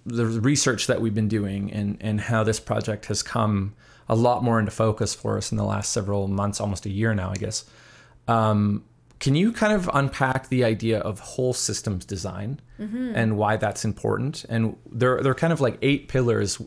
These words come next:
Speaker 1: so far that we've uncovered that we think are really important. So let's start there, and then we'll go through the rest of them.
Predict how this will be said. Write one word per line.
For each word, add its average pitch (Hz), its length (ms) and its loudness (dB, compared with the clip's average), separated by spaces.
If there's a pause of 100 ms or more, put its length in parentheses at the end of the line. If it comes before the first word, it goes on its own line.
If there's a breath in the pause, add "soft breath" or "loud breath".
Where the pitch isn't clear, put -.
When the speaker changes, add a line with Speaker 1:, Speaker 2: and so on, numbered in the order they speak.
(220)
Speaker 1:
so - 280 4
far - 520 -2
that 113 140 2
we've 110 140 2
uncovered 104 560 0 (320 loud breath)
that 117 140 2
we 113 100 2
think 117 180 -4
are 107 80 2
really 101 300 0
important. 95 600 -4 (440 soft breath)
So - 140 0
let's 135 120 4
start 151 300 2
there, 117 240 4
and 101 140 0
then 107 100 2
we'll 104 100 0
go 98 140 -2
through 98 440 -4
the 95 100 -6
rest - 260 -8
of 101 60 -4
them. 101 180 -6